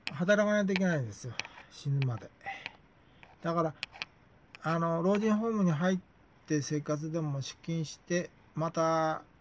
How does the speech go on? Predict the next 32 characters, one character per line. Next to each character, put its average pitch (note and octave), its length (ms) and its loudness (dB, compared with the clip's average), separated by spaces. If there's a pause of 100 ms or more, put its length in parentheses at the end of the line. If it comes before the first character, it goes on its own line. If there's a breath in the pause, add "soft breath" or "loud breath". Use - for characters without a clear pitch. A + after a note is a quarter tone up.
(200)
夕 D3+ 120 2
方 C#3 220 0
か-、 - 340 -6
帰-、 C#3+ 260 -6 (160)
帰 D#3 80 -4
っ - 40 -2
て C3 140 -8
き - 100 -16
て、 A#2 60 -16 (100)
仕 - 160 -12
事 B2+ 180 -6
行 B2 80 -6
っ - 40 -16
て C3 100 -12
帰 C#3+ 160 -10
っ C#3+ 60 -6
て C3 100 -12
こ-、 - 320 -18 (200)
来 B2+ 100 -10
な A2+ 80 -12
い - 20 -14
と B2 100 -12
い - 20 -8
け B2+ 100 -8
な A#2+ 100 -6
い - 20 -6
わ A#2 140 -8
け G2+ 80 -14
で G2 80 -16
す。 - 100 -20 (960 loud breath)
あ D#3 100 -4
の、 D#3 420 -2